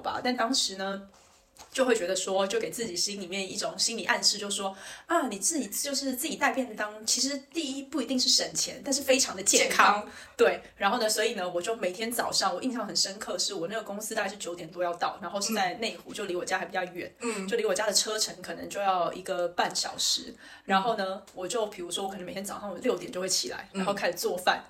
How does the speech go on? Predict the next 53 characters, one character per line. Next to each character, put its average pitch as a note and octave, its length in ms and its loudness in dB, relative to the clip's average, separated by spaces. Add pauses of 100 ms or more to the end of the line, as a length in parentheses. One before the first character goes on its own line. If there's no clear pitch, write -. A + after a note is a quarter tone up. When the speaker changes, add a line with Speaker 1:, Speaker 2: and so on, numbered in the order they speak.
(440)
Speaker 1:
然 G#3+ 80 -6
后 A3 80 0
做 B3+ 160 0
好 - 120 0
饭 G3+ 240 2
之 G3 180 2
后 G3+ 100 0
呢， - 120 2
再 - 80 6
把 G#3+ 120 10
我 A3+ 120 10
那 B3 80 12
个 B3 60 6
便 C#4 200 6
当， B3+ 240 6
<laughs> - 0 -
然 F#3+ 100 2
后 G3+ 60 4
带 - 140 4
去 A#3 100 2
公 G#3 160 0
司 - 160 0
吃， - 220 6 (340)
<laughs> - 320 2
然 D#4 100 4
后 G#3+ 60 8
就 G#3+ 80 4
这 B3 80 4
样 G#3 100 2
持 G3+ 220 6
续 A3 140 -2
了 G3+ 80 -4
一 G#3 100 -6
年 E3+ 220 -8
多。 G3+ 280 -10 (200)
Speaker 2:
所 E4 160 2
以 - 80 2
每 C4 100 6
天 C4 140 6
早 A#3+ 80 6
上 G3+ 120 4
六 C#4 160 10
点 G3+ 220 2
半 A#3 100 8
就 B3 80 2
起 A#3+ 140 0
来 F3+ 100 -2
开 G#3 120 -6
始 F#3 260 -4
做 A3+ 300 8
饭。 A3+ 100 12
Speaker 1:
做 F#4 80 12
饭， - 180 10